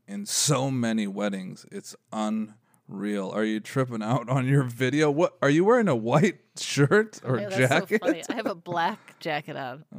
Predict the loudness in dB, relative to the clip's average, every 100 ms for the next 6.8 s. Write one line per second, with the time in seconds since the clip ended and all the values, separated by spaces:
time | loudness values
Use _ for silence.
0 | -10 -8 -6 -4 -4 -4 -4 -4 -4 -4
1 | -6 -6 -10 -12 -16 -16 -20 -18 -14 -14
2 | -14 -14 -14 -10 -10 -8 -10 -12 _ -14
3 | -14 -14 -16 -10 -4 -4 -6 -14 -16 -16
4 | -18 -20 -20 -20 -14 -6 -4 -2 -4 -4
5 | -4 2 6 6 2 -4 -4 -2 -4 -4
6 | -6 -6 -6 -6 -10 -14 -16